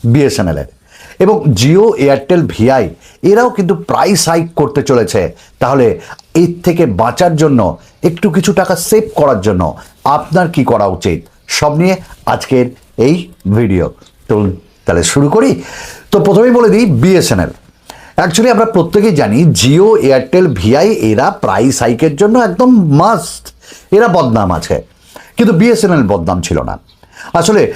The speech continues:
বিএসএনএল কাস্টমারকে নিয়ে এসছে Jio-র থেকে, Airtel থেকে, ভিআইয়ের থেকে, আর কাস্টমার কেনই বাঁচবে না?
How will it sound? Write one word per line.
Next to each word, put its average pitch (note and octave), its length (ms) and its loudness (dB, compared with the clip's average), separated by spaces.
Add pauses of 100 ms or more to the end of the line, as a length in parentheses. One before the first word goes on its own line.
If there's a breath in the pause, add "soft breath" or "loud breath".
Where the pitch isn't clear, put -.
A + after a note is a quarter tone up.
(120)
বিএসএনএল E3 720 2
কাস্টমারকে D#3 1200 -2
নিয়ে D#3 440 4
এসছে - 520 -4 (340)
Jio-র E3+ 340 4
থেকে, A2+ 480 0
Airtel E3+ 340 0
থেকে, F2 240 -4
ভিআইয়ের E3+ 480 0
থেকে, E2 340 -4 (320 loud breath)
আর G#3 100 0 (320 loud breath)
কাস্টমার A3 400 0
কেনই A#3+ 280 0
বাঁচবে G2 380 0
না? D2 140 -6